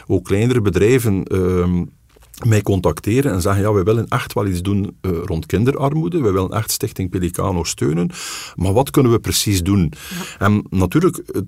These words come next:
Speaker 1: om het engagement van het bedrijf zo succesvol mogelijk te maken, is natuurlijk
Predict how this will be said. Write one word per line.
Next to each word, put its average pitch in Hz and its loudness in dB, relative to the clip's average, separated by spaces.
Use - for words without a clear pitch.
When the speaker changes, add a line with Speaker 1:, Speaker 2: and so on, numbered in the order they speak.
Speaker 1:
om 104 4
het 95 2
engagement 95 4
van 123 0
het 90 0
bedrijf 101 0
zo - -6
succesvol - -2
mogelijk 113 0
te 135 -4
maken, 160 -4
is 107 0
natuurlijk 147 0